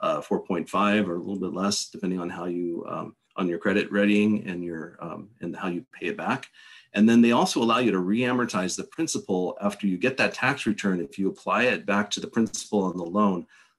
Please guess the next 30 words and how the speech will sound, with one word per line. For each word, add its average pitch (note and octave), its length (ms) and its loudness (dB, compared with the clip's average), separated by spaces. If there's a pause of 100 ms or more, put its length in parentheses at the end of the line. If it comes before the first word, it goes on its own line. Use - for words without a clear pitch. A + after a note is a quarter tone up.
(180)
uh, E2 160 -4
they'll G#2 280 2
lower, A2 340 4
it's G#2+ 120 0
basically B2 340 4
like - 80 -4
refinancing, G#2 720 2
and F2 80 -6
it C2+ 120 -8
lowers G2+ 500 2
the F#2+ 80 -4
monthly F#2+ 340 -4
payment, G#2 520 0 (280)
but G2 160 -4
you A2 80 2
don't G#2+ 120 2
have G#2+ 100 0
to G#2+ 80 -8
pay G#2 320 0
all F#2+ 140 0
the F2 80 -8
costs A#2+ 400 -2
of - 80 -16
refinancing. E2+ 600 -8
They F2 80 -6
do F#2+ 140 0
that F2+ 220 -2
once F#2 200 -4
for - 140 -12
free. - 480 -2